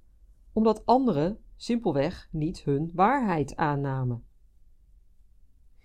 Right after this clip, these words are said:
En in principe, wat er dus gebeurde met die meneer die mij letterlijk aanviel, ehm, nou, dat was eigenlijk een beetje hetzelfde.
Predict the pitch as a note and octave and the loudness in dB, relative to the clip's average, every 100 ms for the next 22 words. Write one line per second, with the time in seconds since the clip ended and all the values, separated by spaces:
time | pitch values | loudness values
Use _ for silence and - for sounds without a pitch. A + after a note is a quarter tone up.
0 | - - - - - _ - - - - | -20 -20 -20 -20 -20 _ -20 -20 -20 0
1 | A3 A3 A3 G#3+ - C#4+ D4 C#3+ F3 B3 | 0 2 -2 -4 -4 -4 -2 0 -2 -4
2 | - _ - - - _ _ _ _ - | -14 _ -20 -20 -20 _ _ _ _ -2
3 | G3 A#3 F#3+ G3 - C#3 D3+ F#3+ E3 D#3 | -2 -2 -4 -6 -6 -4 2 2 2 0
4 | D#3 D#3 D3+ - - - _ D#3 C#3+ C3+ | -4 -4 -8 -10 -18 -20 _ -6 -2 -2
5 | E3 D#3+ D3 C#3+ C#3+ C#3 D#3 D3+ C3+ - | -2 -2 -2 -2 -2 -2 -4 -4 -10 -8
6 | A#3+ E3 C#3+ B2+ C#3 G#3 - _ - _ | -4 -2 -2 -4 -4 -4 -8 _ -20 _
7 | _ - _ _ - _ _ _ - F3 | _ -20 _ _ -20 _ _ _ -6 -4
8 | E3 E3 - F#3 E3+ G#3+ - G3 F3 D3 | -4 -6 -4 -4 -2 0 0 0 -2 -4
9 | C3 C3 - F#3+ F3 B2+ | -4 -8 -2 0 0 -4